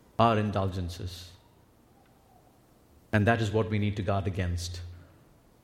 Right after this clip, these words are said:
Just like Peter. Probably some of you, I, I, I have that often. Um,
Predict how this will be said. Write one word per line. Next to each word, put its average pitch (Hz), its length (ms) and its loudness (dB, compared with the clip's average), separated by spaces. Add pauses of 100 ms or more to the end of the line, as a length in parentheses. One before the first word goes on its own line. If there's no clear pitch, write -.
(400)
Just 123 220 2
like 117 220 0
Peter. 101 300 0 (480)
Probably 185 420 2
some 160 220 -2
of 131 140 -2
you, 160 260 0 (240)
I, 131 120 2
I, 131 340 -2 (100)
I 131 160 0
have 127 260 0
that 113 100 4
often. 110 320 -2 (680)
Um, 107 380 2